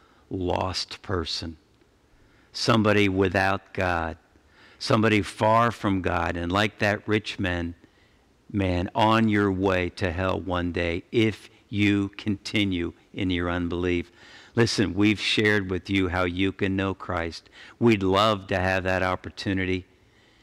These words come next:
Before you go, there's a form on our church website,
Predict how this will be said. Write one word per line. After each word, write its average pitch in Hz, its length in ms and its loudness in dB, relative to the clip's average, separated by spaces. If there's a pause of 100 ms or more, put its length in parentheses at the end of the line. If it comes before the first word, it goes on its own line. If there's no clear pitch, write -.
(220)
Before 123 380 4
you 113 260 4
go, 107 500 2 (1300)
there's 95 260 0
a 90 160 -2 (600)
form 120 420 4
on 98 140 2
our 104 320 2 (720)
church 117 320 2
website, 104 720 2